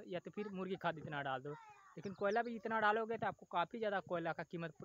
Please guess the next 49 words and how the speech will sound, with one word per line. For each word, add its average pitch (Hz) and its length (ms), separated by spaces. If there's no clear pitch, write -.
चुकानी 165 240
पड़ेगी, 165 320
लेकिन 185 180
मुर्गी 180 300
खाद 196 180
की 190 100
उतना 180 240
कीमत 165 420
नहीं 185 200
रहती 147 320
है। 139 120
ये 156 60
कहा 160 180
जाए 185 120
तो 202 180
एक 214 160
ट्रैक्टर 214 300
भी 202 100
इसमें 190 240
नहीं 180 120
लगता 165 260
है 165 140
एक, 170 260
एक 190 140
पट 147 180
में। 180 200
अभी 165 120
ये 185 80
देख 190 160
सकते 196 120
हैं 196 100
ये 196 100
करीबन 190 460
एक 185 120
पट 190 160
में 196 180
करीबन 185 360
हो 185 120
सकता 196 240
है 196 40
तो - 360
सात 180 280
हज़ार 175 240
या 190 100
छः 175 200
हज़ार 165 260
ईंट 165 160
तक 170 200
आए, 151 200